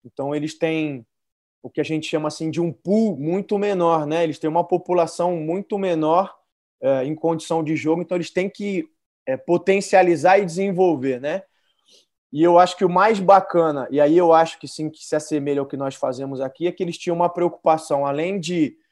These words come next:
é, da questão do modelo, da estrutura de jogo, mas de desenvolver o jogador, né? De uma preocupação de melhorar o jogador tecnicamente, de fazer com que ele chegue mais preparado no profissional, ou seja, de dotar ele das ferramentas, né?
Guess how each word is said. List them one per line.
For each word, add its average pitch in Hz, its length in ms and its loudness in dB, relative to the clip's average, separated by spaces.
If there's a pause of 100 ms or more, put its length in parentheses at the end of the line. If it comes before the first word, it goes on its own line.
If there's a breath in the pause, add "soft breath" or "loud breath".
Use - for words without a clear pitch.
(340)
é, 131 240 2
da 147 200 0
questão 147 420 -4
do 139 100 -4
modelo, 147 760 4
da 143 120 4
estrutura 143 600 -2
de 127 100 -8
jogo, 175 300 0
mas 160 260 -2
de 151 140 -8
desenvolver 156 720 -4
o 165 100 0
jogador, 160 580 -2
né? 175 220 -2
De 160 80 -10
uma 151 160 -4
preocupação 151 560 -4
de 131 80 -12
melhorar 151 380 4
o 165 80 2
jogador 151 340 0
tecnicamente, 147 1120 -4 (460)
de 135 100 -8
fazer 143 380 2
com 175 160 -4
que 175 100 -4
ele 175 140 2
chegue 160 260 -2
mais 165 340 -2
preparado 147 800 2
no 139 140 -8
profissional, 139 640 -4
ou 170 60 -2
seja, 139 240 -6
de 135 80 -10
dotar 160 440 4
ele 185 220 0
das 156 220 0
ferramentas, 151 720 -2
né? 160 160 -4